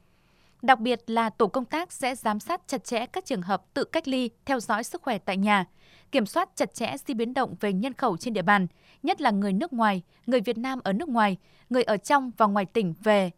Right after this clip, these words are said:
đến lưu trú, tạm trú trên địa bàn. Cập nhật thông tin vào tờ khai y tế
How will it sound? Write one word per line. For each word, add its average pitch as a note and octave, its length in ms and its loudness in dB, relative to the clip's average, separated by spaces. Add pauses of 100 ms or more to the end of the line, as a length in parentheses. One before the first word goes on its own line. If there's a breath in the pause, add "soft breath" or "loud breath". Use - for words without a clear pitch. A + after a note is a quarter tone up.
(100)
đến G#3 260 2
lưu C4 180 -2
trú, A3 300 -2 (160)
tạm G3+ 160 6
trú G#3 260 -4
trên A#3+ 160 -6
địa G3+ 60 -2
bàn. F#3+ 260 6 (600 soft breath)
Cập C4+ 120 0
nhật C4 280 -4
thông D4+ 160 -4
tin D4 260 -6
vào G3+ 220 2
tờ G3 220 -2
khai A#3+ 260 -6
y A3+ 80 -8
tế G#3+ 340 -2